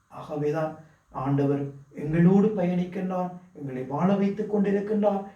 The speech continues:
எங்களை வழிநடத்தி கொண்டிருக்கின்றார். ஒவ்வொரு நிமிடமும் கண்ணின் கருமணி போல் எங்களை பாதுகாத்து வழிநடத்தி வருகின்றார். பரம்பொருளாகிய இறைவனுக்கு நாங்கள் நன்றி சொல்லுவோம்,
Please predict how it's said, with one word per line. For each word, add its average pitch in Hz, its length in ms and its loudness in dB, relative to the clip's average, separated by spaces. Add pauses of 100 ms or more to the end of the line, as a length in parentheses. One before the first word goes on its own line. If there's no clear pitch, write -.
(140)
எங்களை 131 320 -6
வழிநடத்தி 170 500 -2
கொண்டிருக்கின்றார். 180 680 -4 (240)
ஒவ்வொரு 143 300 0
நிமிடமும் 202 680 2 (320)
கண்ணின் 170 420 2
கருமணி 175 540 0
போல் - 340 -10
எங்களை 139 280 -6
பாதுகாத்து 180 1000 -6 (160)
வழிநடத்தி 131 560 -8
வருகின்றார். 123 540 -12 (340)
பரம்பொருளாகிய 131 800 -4
இறைவனுக்கு 202 720 0 (280)
நாங்கள் 123 320 -8
நன்றி 160 240 0
சொல்லுவோம், 202 680 -2